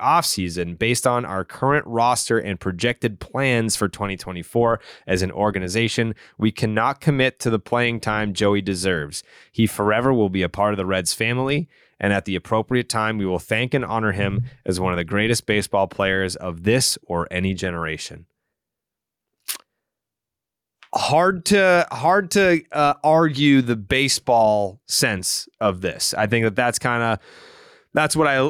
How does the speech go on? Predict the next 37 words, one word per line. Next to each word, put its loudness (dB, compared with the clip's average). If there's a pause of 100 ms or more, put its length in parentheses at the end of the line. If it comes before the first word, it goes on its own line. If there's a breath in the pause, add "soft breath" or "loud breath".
(100)
I 2
led 4
with. 4
I 4
get 0
it -2
from 0
a 0
baseball 2
sense, -2 (240)
but, 0 (640)
eh, 0 (140)
so 2 (200)
I 0
even 4
kinda, 0
like, 2
walk 2
back 0
some 2
of 0
what 4
I 4
said 0
in, -6
in 0
the 4
immediate 4
because 0
Joey 4
Votto 0
put 0
out 2
his 2
video 2
saying, 2
like, 0